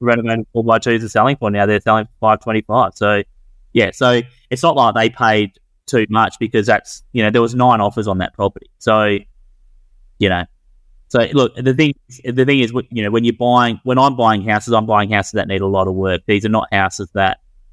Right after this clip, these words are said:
that you would wanna live in as, as is at the moment. Do you know what I mean? So majority of people would, would, would not, would not purchase it in the condition that I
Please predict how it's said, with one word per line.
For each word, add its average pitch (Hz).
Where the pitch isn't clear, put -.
that 107
you 104
would 101
wanna 101
live 98
in 95
as, 95
as 95
is 92
at -
the 92
moment. 92
Do 104
you -
know 98
what 95
I 95
mean? 107
So 104
majority 123
of 117
people 110
would, 110
would, 110
would 110
not, 107
would 110
not 101
purchase 101
it 120
in 113
the 101
condition 101
that 92
I 90